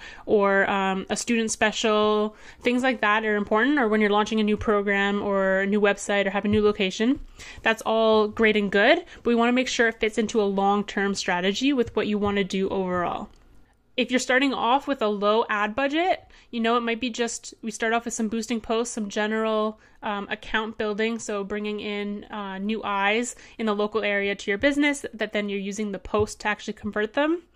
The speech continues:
Um, if you have a bigger budget, then maybe we wanna c-, look at creating some funnels with some landing pages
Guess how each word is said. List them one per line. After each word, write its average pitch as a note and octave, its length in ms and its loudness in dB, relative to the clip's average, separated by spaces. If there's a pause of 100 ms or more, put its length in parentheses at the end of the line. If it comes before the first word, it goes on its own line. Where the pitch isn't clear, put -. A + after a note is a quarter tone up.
(360)
Um, G#3+ 240 -2
if A3+ 120 -2
you A3+ 60 -2
have G#3+ 160 -2
a G3 60 -2
bigger A3+ 280 2
budget, B3 380 0
then A3 140 -4
maybe G#3 280 -2
we G#3 140 -6
wanna G3+ 320 -4
c-, - 160 -18
look G#3+ 160 -6
at G3+ 160 -6
creating G#3 200 -4
some G3+ 180 -6
funnels A3 440 -2
with G3+ 100 -8
some G3 200 -8
landing G#3 300 -2
pages G#3+ 560 -2